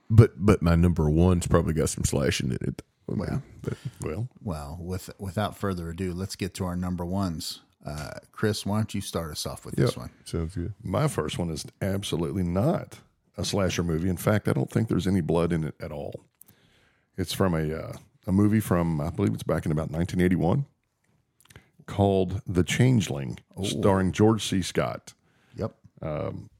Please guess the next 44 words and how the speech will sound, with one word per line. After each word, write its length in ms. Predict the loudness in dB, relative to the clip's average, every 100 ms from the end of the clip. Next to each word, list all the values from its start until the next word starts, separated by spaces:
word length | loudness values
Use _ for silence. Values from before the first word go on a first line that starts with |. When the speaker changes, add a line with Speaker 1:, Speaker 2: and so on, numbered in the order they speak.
| _ _ _ _ -12
Speaker 3:
I, 140 | -10 -10 -6
I 60 | -2
don't 200 | -2 0
know 120 | 0
if 100 | 2 2
either 160 | 4
one 120 | 2 2
of 80 |
you 60 | 2
have 100 | 2
ever 140 | 2
seen 220 | 2 0 0
that. 200 | -4 -6 4
Speaker 1:
Nope. 280 | 8 8 6
Speaker 3:
<clears throat> 560 | -6 0 2 4 2 0
That 180 | 0 2
movie 320 | 0 2 -2
is, 240 | -2 -6 -6
is 200 | -6 0
one 240 | 2 2
that, 280 | 0 -4 -8
um, 280 | -8 -8 -12 _ _ _ _ _ _ _ _ _ _ -6
I 40 | -2
saw 180 | 0 0
on 100 | 0
television 440 | -2 -2 -2 -4
when 80 | -4
I 40 |
was 100 | -4
younger. 360 | -4 -4 -4 -10 _ _ _ _ _ _ -16
Um, 440 | -12 -12 -14 -18 _ _ _ _ _ _
it 60 | -6
went 200 | -4 -4
so 100 | -4
far 200 | -2 -2
as 80 | -2
to 80 |
buy 160 | -2 -2
it 40 | -2
on 120 | -4
V 180 | -4 -4
H 140 | -2
S 160 | -4 0
tape 240 | -2